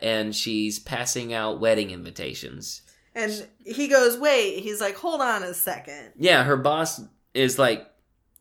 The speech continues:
Speaker 1: "This is a wedding invitation." And she's like, "Yep." And she turns to walk away, and he's like, "This is your wedding invitation, and it's today."
Speaker 2: Or no, it's to-, it's tomorrow.
Speaker 1: Tomorrow, yeah,
Speaker 2: Yeah.
Speaker 1: that's right.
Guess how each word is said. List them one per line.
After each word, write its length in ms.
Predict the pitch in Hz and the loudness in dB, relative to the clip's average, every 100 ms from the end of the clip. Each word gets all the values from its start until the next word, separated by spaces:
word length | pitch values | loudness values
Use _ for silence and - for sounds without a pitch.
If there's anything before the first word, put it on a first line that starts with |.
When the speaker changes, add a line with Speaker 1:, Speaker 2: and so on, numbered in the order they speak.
| _ _ _ | _ _ _
Speaker 1:
"This 220 | 135 135 | -2 -2
is 80 | 135 | -2
a 60 | 127 | 0
wedding 300 | 156 202 117 | 2 2 2
invitation." 640 | 95 90 104 80 - 76 - _ _ _ _ _ - | -2 -6 -6 -4 -6 -10 -16 _ _ _ _ _ -6
And 180 | 117 120 | -4 -2
she's 180 | 117 107 | -2 -2
like, 220 | 85 95 | -4 -2
"Yep." 340 | 135 - - - | -4 -4 -10 -6
And 160 | 117 | -4
she 140 | 123 110 | -4 2
turns 240 | 135 127 | 2 2
to 60 | 123 | 0
walk 220 | 117 113 | 0 0
away, 300 | 101 95 95 | -2 0 -2
and 100 | 104 | -4
he's 180 | 123 117 | -4 0
like, 220 | 104 - - - | -2 -4 -6 2
"This 200 | 175 156 | 2 2
is 180 | 120 | 0
your 460 | 101 104 120 160 165 | -4 -4 4 6 8
wedding 320 | 131 104 101 | 6 4 2
invitation, 580 | 95 95 104 90 - 90 | -4 -8 -6 -6 -6 -6
and 200 | 82 107 | -4 -4
it's 220 | 104 - | -4 -8
today." 840 | - 123 104 110 123 107 80 92 - | -8 -6 -4 -2 -2 -2 -6 -10 -8
Speaker 2:
Or 160 | 196 196 | -6 -4
no, 160 | 196 | -2
it's 160 | 185 185 | -4 -4
to-, 180 | - 180 | -8 -12
it's 200 | 190 - | -10 -12
tomorrow. 360 | - 170 151 143 | -12 -10 -8 0
Speaker 1:
Tomorrow, 520 | 147 123 127 104 90 | 2 2 2 2 0
yeah, 60 | 101 | 2
Speaker 2:
Yeah. 120 | 107 | 2
Speaker 1:
that's 200 | 98 107 | 0 -4
right. 340 | 95 85 90 | -4 -4 -6